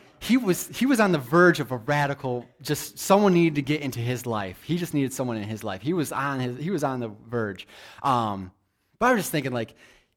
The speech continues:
we wouldn't want someone like that in church. We wouldn't want Joseph Stalin in church. We wouldn't want these people in church.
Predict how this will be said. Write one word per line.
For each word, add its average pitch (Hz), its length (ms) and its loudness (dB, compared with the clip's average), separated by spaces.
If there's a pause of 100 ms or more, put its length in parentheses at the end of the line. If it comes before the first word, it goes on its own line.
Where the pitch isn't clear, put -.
(120)
we 165 160 2
wouldn't 185 380 4
want 151 320 -2
someone 135 260 -2
like 131 220 -6
that 110 260 -8
in 123 160 -6
church. - 560 -6
We 190 100 4
wouldn't 220 280 4
want 147 440 0 (160)
Joseph 165 380 0
Stalin 123 440 -4
in 143 260 -6
church. - 420 -2 (140)
We 165 100 4
wouldn't 220 300 0
want 180 520 -2 (300)
these 175 240 0
people 135 420 -10
in 110 340 -10 (340)
church. - 500 -16